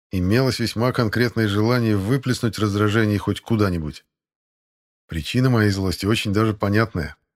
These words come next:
Количество проблем как-то неуклонно растет. Должно быть вроде наоборот. Я, например, худо-бедно к новой жизни адаптировался, товарищей себе завел, кстати. Вникаю потихоньку во все. А вот ни черта легче не становится.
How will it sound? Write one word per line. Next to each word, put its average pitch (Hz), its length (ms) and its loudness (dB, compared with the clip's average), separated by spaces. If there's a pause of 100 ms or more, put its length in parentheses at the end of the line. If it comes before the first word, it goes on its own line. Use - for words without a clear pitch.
(380)
Количество 107 580 -2
проблем 110 480 0
как-то 113 320 -2
неуклонно 113 560 0
растет. 113 560 -4 (520)
Должно 82 300 -2
быть 110 140 0
вроде 101 180 0
наоборот. 98 560 0 (520)
Я, 90 140 -2
например, 120 340 4
худо-бедно 123 580 2
к - 80 -8
новой 117 240 2
жизни 110 260 0
адаптировался, 117 800 0 (240)
товарищей 98 500 0
себе 107 240 -2
завел, 110 300 2
кстати. - 420 -6 (540)
Вникаю 98 520 0
потихоньку 113 580 0
во 110 100 2
все. 104 280 -6 (480)
А 95 120 -2
вот 107 240 0
ни 107 100 0
черта 95 460 -2
легче 87 340 -4
не 82 100 -2
становится. 85 600 -6